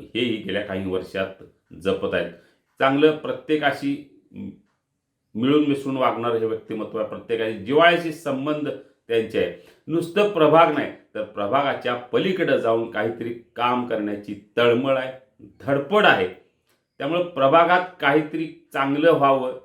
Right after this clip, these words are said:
यासाठी त्यांनी मैदानात उतरण्याचा निर्णय घेतलेला आहे. कदमवाडीचं भवितव्य आत्तापर्यंत अतिशय चांगलं होतं, कारण कदम बंधूंनी या कदमवाडीचा विकास केलाय आणि पुन्हा एकदा स्वरूप कदम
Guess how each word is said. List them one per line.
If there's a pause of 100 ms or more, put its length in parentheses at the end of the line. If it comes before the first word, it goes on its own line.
(160)
यासाठी (100)
त्यांनी
मैदानात
उतरण्याचा (120)
निर्णय
घेतलेला
आहे. (680)
कदमवाडीचं
भवितव्य
आत्तापर्यंत (680)
अतिशय (120)
चांगलं
होतं,
कारण
कदम
बंधूंनी
या (160)
कदमवाडीचा
विकास
केलाय (200)
आणि (120)
पुन्हा
एकदा
स्वरूप
कदम